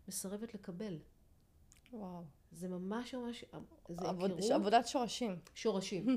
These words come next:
Speaker 2: <laughs>
Speaker 1: בדיוק.
Speaker 2: עם
Speaker 1: עבודת
Speaker 2: עצמך.
Speaker 1: שורשים. בדיוק. כי את
Speaker 2: ברמה
Speaker 1: לא יכולה
Speaker 2: רוחנית.
Speaker 1: לרפא שום דבר באמת, זה יהיה רק קוסמטי.
Speaker 2: נכון.
Speaker 1: אם את לא עושה עבודת שורשים.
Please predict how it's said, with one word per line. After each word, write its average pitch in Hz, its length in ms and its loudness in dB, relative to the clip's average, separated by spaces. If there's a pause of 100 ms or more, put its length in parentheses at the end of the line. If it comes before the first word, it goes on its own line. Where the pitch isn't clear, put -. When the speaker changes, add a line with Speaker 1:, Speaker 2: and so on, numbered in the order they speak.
Speaker 2:
<laughs> 196 200 -2
Speaker 1:
בדיוק. 196 540 2
Speaker 2:
עם 208 140 2
Speaker 1:
עבודת 202 140 4
Speaker 2:
עצמך. 202 220 2
Speaker 1:
שורשים. 190 260 0 (540)
בדיוק. 175 320 -4
כי 190 80 6
את 196 40 6
Speaker 2:
ברמה 196 200 8
Speaker 1:
לא 220 60 6
יכולה 233 220 4
Speaker 2:
רוחנית. 226 200 4
Speaker 1:
לרפא 196 360 -2 (800)
שום 277 360 0
דבר 165 320 0
באמת, 160 760 -4 (320)
זה 175 100 -6
יהיה 190 80 0
רק 208 140 -4
קוסמטי. 180 600 -6 (360)
Speaker 2:
נכון. 175 360 -14 (320)
Speaker 1:
אם 180 140 -4
את 170 140 -4
לא 165 80 -4
עושה 160 240 -6
עבודת 165 340 -12
שורשים. - 460 -16